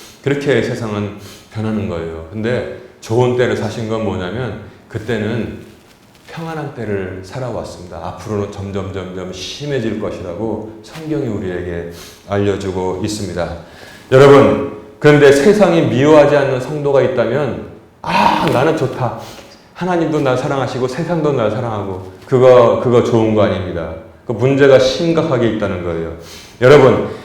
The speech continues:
세상이 미워하지 않는 성도가 있다면 문제 있는 가능성이 굉장히 큽니다. 그 사람은 오직 예수님만을 찾는 게 아니라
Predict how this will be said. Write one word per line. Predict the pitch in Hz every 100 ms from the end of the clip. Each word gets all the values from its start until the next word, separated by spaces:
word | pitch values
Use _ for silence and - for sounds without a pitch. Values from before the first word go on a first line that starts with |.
| -
세상이 | - 156 165 170 165 165
미워하지 | 131 147 160 156 151 156
않는 | 147 147 147
성도가 | 143 165 156 151
있다면 | 143 139 143 139 107
문제 | 127 160 160 175
있는 | 156 147 143
가능성이 | 127 127 127 127 120 120
굉장히 | 120 117 110 107
큽니다. | 104 110 98 82 - - - _ _ -
그 | -
사람은 | 127 147 151 156 135 113 135 151
오직 | 160 160 123
예수님만을 | 135 135 165 151 143 135 135
찾는 | 151 143
게 | 139
아니라 | 123 123 151 -